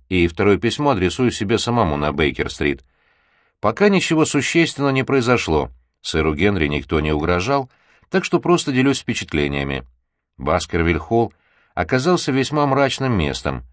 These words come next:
Мы прибыли к вечеру. Перед нами распахнулись старинные чугунные ворота между двумя колоннами, украшенные кабаньими головами. К дому вела длинная дубовая аллея. Несмотря на нежную молодую листву, древние деревья,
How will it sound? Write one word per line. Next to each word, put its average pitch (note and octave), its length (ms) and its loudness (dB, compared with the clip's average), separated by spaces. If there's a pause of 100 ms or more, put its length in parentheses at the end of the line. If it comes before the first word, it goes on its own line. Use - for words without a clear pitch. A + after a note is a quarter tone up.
(320)
Мы D#2+ 220 0
прибыли D#2+ 380 2
к D#2 80 -8
вечеру. E2 520 -2 (320)
Перед G2+ 240 0
нами D#3 240 2
распахнулись B2+ 880 0
старинные C3+ 600 0
чугунные A2+ 520 2
ворота B2+ 500 0 (360)
между C3+ 320 0
двумя C3+ 320 0
колоннами, D2 720 0 (320)
украшенные F2 600 0
кабаньими E2 580 0
головами. D#2 640 0 (480)
К C2 100 -8
дому D#2+ 300 0
вела D2 260 2
длинная D#2+ 420 0
дубовая D2+ 520 0
аллея. E2 440 0 (440)
Несмотря C#3+ 500 0
на C#3+ 120 2
нежную A#2+ 440 0
молодую A#2+ 400 2
листву, C#3+ 480 -2 (180)
древние F2+ 440 0
деревья, B2 580 0